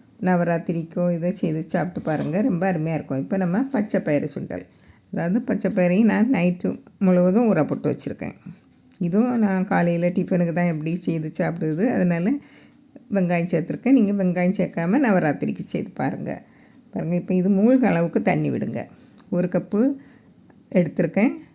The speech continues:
ஒரு சின்ன கப்புக்கு. இது நல்லா ஊறி வந்திருக்கணும். இப்போ இதை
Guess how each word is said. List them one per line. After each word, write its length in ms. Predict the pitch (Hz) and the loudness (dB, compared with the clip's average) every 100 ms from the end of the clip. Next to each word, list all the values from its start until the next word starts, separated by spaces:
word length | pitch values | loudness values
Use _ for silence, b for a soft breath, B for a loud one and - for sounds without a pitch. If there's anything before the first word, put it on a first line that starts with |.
| B - | B -4
ஒரு 100 | 175 | -2
சின்ன 140 | 180 170 165 | 0 -2 -2
கப்புக்கு. 340 | - 160 220 370 339 | -4 -2 0 0 -2
இது 100 | 254 190 | -2 2
நல்லா 260 | 180 196 220 180 | 2 4 4 4
ஊறி 140 | 175 170 | 2 0
வந்திருக்கணும். 500 | 147 156 - 170 240 | 0 -2 -2 0 2
இப்போ 140 | 220 220 | 2 0
இதை 140 | 170 | 2